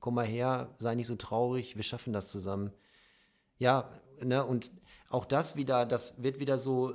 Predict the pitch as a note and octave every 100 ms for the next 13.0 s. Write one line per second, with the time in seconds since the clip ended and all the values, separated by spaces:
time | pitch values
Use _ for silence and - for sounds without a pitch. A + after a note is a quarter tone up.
0 | - A#2+ B2+ B2 B2+ C3 B2+ D3+ D#3 B2+
1 | A2+ B2+ B2+ - A#2+ C#3+ F3 D3 B2+ D3+
2 | C3+ C#3 C3 B2 A#2+ B2 A2 G#2+ G#2+ G#2
3 | A2+ B2 D3 B2+ C3 C3 - B2 - A#2+
4 | A#2+ B2+ A2 G2+ G2 G2 F#2+ - - -
5 | G#2+ A2 G#2+ A#2+ B2 A#2+ A2 C#3 D3 C3
6 | B2 A#2+ - - _ - A2+ B2+ B2+ A2
7 | D#3 - A#2+ A2+ A2 A2+ A2+ A2+ A#2 -
8 | A#2 A2+ A2 G#2 - A2 B2+ D#3 F#3+ C#3+
9 | A2 - A2 F#2 F#2+ F2+ - - - G2+
10 | G2 - - _ - - _ - A2+ -
11 | A#2 - A2+ - D3+ D3 A2 G2+ G2 F#2+
12 | G2+ G2+ G#2 A#2 C3 - C3+ A#2+ -